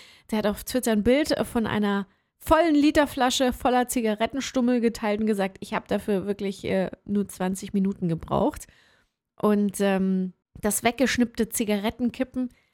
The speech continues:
das häufigste Abfallprodukt sind und gleichzeitig auch heftigster Sondermüll, das war mir davor nicht bewusst. Und deswegen finde ich's richtig gut, dass so eine Challenge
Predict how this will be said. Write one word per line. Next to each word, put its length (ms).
das 280
häufigste 580
Abfallprodukt 800
sind 300
und 180
gleichzeitig 560
auch 180
heftigster 520
Sondermüll, 640
das 180
war 100
mir 140
davor 480
nicht 240
bewusst. 520
Und 120
deswegen 340
finde 160
ich's 160
richtig 300
gut, 360
dass 180
so 40
eine 160
Challenge 420